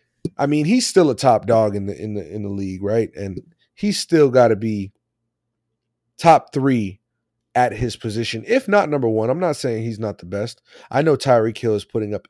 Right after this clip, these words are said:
insane numbers this year, and Tyreek Hill can make the argument that he's the best. So, uh, when you look at these elite wide receivers,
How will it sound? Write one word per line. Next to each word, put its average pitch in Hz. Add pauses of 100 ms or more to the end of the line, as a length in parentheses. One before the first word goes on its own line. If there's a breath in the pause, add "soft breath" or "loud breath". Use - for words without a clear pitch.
insane 110
numbers 98
this 95
year, 98 (380 soft breath)
and 110
Tyreek 135
Hill 123 (560)
can 117
make 165
the 117
argument 104
that 104
he's 110
the 98
best. 87 (240)
So, 117 (360)
uh, 90 (100)
when 127
you 131
look 175
at 120 (1400)
these 123
elite 120
wide 120
receivers, 113